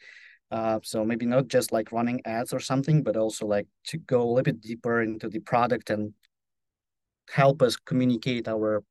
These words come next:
like, product, our vision, and our values to our customers and potential customers, of course. So that would be great. Just, yeah, to find anyone who,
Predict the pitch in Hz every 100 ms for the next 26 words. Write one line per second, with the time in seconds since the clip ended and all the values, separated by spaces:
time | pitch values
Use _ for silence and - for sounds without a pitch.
0 | _ _ 107 98 - 120 120 107 107 104
1 | 117 110 110 104 101 110 104 120 147 123
2 | 110 110 _ - - - - - 123 110
3 | 107 101 - 120 - 101 95 92 - -
4 | _ _ _ _ _ 110 110 117 104 101
5 | 95 98 92 - 95 87 82 - - -
6 | - _ _ _ _ - - _ _ -
7 | 101 113 - 123 120 123 127 110 - -
8 | _ _ - 98 101 110 104 107 95 104
9 | 104 104 101 92 90 98 95